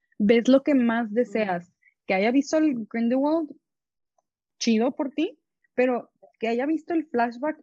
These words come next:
Speaker 1: no tiene lógica, porque, pues, el flashback está en tu cabeza, no puedes ver algo que ya sucedió en el, en el espejo, porque el espejo solo te muestra lo que deseas que suceda o que exista.
Speaker 2: Claro.
Speaker 1: Entonces, no tiene sentido, no tiene sentido,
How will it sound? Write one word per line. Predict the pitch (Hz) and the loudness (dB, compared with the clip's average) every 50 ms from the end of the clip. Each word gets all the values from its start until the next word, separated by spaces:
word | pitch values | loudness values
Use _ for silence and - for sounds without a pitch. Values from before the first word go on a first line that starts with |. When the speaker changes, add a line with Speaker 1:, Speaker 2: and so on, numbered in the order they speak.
| _ - | _ -4
Speaker 1:
no | 247 262 269 220 | -2 -2 -2 -2
tiene | - 285 294 302 311 311 294 | -2 -2 0 2 2 4 4
lógica, | 277 285 294 - 339 294 - - 202 196 | 4 2 2 0 0 -2 0 -4 -6 -6
porque, | - 214 - 226 | -8 -8 -6 -4
pues, | 208 247 220 | -4 0 0
el | 240 226 | 0 0
flashback | - 233 226 214 247 262 - | 0 0 0 0 -2 -4 -6
está | - _ 302 | -6 _ -2
en | 285 | -2
tu | 262 302 - | -2 -2 -4
cabeza, | - 240 226 233 240 - 220 208 | -4 -2 -2 -2 -4 -6 -8 -8
no | 214 220 190 | -8 -8 -8
puedes | - - 247 254 262 233 | -6 -4 -4 -4 -2 -4
ver | 247 240 | -4 -4
algo | 240 254 262 - | -4 -4 -4 -6
que | - 220 | -8 -8
ya | 214 220 | -10 -10
sucedió | - 226 220 233 214 214 | -12 -10 -8 -6 -4 -4
en | 214 214 | -4 -4
el, | 226 233 220 - | -4 -4 -6 -4
en | - 233 226 214 | -4 -4 -2 -2
el | 202 190 | -2 -4
espejo, | 180 - - - 233 226 214 202 | -6 -4 -2 0 0 0 0 -4
porque | - 185 185 - 180 | -6 -8 -8 -6 -4
el | 180 185 | -2 -2
espejo | 180 - - - 202 - - 208 | -2 -2 -2 -2 -2 -2 -2 0
solo | - 247 247 233 | 2 2 2 2
te | 247 | 2
muestra | 233 214 202 - - 233 | -2 -4 -6 -6 0 2
lo | 240 247 240 - | 2 2 2 0
que | - 226 | -2 -4
deseas | 202 190 185 - - 190 196 - _ | -4 -4 -6 -4 -4 -4 -4 -6 _
que | - 262 - | -4 -4 -4
suceda | - 196 - - - 214 226 226 233 233 - - | -4 -8 -8 -2 -2 0 0 0 -2 -4 -4 -10
o | - - _ - | -16 -18 _ -6
que | 196 185 180 175 175 - - _ _ _ | -4 -2 -2 -2 -4 -6 -10 _ _ _
exista. | 214 208 - - - 240 190 180 175 | -6 -6 -2 0 0 0 0 -2 -8
Speaker 2:
Claro. | 170 - - _ _ _ _ _ _ _ _ _ _ _ _ _ _ _ _ _ _ _ - | -12 -14 -14 _ _ _ _ _ _ _ _ _ _ _ _ _ _ _ _ _ _ _ 0
Speaker 1:
Entonces, | 226 220 196 - 233 214 - _ _ _ _ _ _ _ _ _ | 0 0 0 0 -6 -10 -12 _ _ _ _ _ _ _ _ _
no | - 214 | -8 -4
tiene | 202 - 240 240 233 | 0 2 2 2 2
sentido, | 254 233 208 214 208 196 185 - _ _ _ _ _ _ | 2 0 0 0 -2 -4 -6 -10 _ _ _ _ _ _
no | 214 214 | -6 -4
tiene | - 226 226 240 | -2 -2 -2 -2
sentido, | 247 254 233 233 233 233 233 | -2 -2 0 0 -2 -2 -4